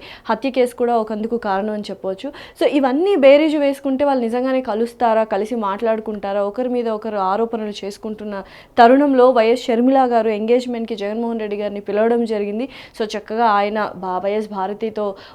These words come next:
వచ్చి, ఆ, అటెండ్ అవ్వడం కూడా జరిగింది. ఆ విజువల్స్ కూడా అందరూ చూశారు. So, ఇప్పుడు చూసిన దాని ప్రకారం అయితే, ఎంగేజ్‌మెంట్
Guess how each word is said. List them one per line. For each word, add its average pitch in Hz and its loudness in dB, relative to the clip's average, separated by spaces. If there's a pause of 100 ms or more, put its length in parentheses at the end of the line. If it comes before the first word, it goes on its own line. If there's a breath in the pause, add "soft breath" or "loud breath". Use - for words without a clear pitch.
(100)
వచ్చి, 294 0
ఆ, 202 0 (200)
అటెండ్ 247 4
అవ్వడం 247 6
కూడా 254 -2
జరిగింది. 254 0
ఆ 294 6
విజువల్స్ 247 2
కూడా 262 -2
అందరూ 240 0 (100)
చూశారు. 226 -4 (300 loud breath)
So, 370 6
ఇప్పుడు 359 4
చూసిన 320 0
దాని 254 6
ప్రకారం 247 2
అయితే, 226 0
ఎంగేజ్‌మెంట్ 269 0